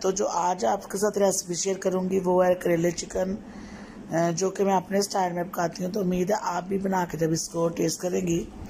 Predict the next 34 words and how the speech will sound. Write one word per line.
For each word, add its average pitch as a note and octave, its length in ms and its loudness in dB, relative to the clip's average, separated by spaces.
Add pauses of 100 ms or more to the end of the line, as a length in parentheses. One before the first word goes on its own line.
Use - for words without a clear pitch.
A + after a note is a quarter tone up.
(640)
तो E3 140 2
दूसरे F3+ 380 2
करेलों F3 380 4
से F#3 160 0
आपको E3 240 -2
different E3+ 360 0
लगेगा। F3 300 2
ये F3+ 160 2
gravy E3+ 380 4
वाला F3+ 280 4
chicken F3+ 340 -4
करेले E3+ 320 4
मैं D#3+ 140 2
बनाती D#3+ 380 0
हूँ, F#3 140 0 (720)
बहुत G3 320 6
ही F#3+ 60 0
tasty। C#3+ 480 -2 (600)
तो F#3+ 80 4
start A3 360 2
में A#3+ 180 -2
जो, A3 140 6 (480)
अ, E3+ 80 6 (580)
अलग-अलग F#3 520 2
से F#3+ 120 -4
बताते F3 420 -2
हैं F3+ 100 0
जी, F3+ 80 2
वो F3 200 4
नहीं E3+ 180 2
मैं G#3+ 120 0
दिखा F#3+ 300 4
सकी, F3 300 -8
वो F3 260 2